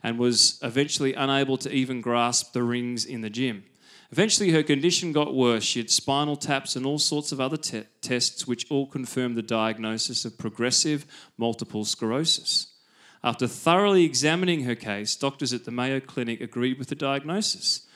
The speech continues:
Over the next sixteen years, Barbara got worse and worse. She spent months in hospital, often for pneumonia.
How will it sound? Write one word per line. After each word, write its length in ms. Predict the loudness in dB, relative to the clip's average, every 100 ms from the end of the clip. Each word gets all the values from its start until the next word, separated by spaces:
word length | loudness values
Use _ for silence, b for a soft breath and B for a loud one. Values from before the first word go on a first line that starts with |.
| b b b 0
Over 160 | 2
the 80 | 4
next 280 | 2 4 4
sixteen 500 | 4 2 2 0 2
years, 200 | 2 0
Barbara 360 | 2 2 4 2
got 240 | 0 0
worse 420 | 4 4 6 2
and 160 | 2 2
worse. 240 | 2 2
She 120 | 0
spent 260 | -2 -2 -4
months 320 | -2 -2 -2
in 80 | -6
hospital, 640 | -2 0 0 0 0 2 0
often 260 | -2 -4
for 140 | -6 -6
pneumonia. 680 | -4 0 0 2 0 -2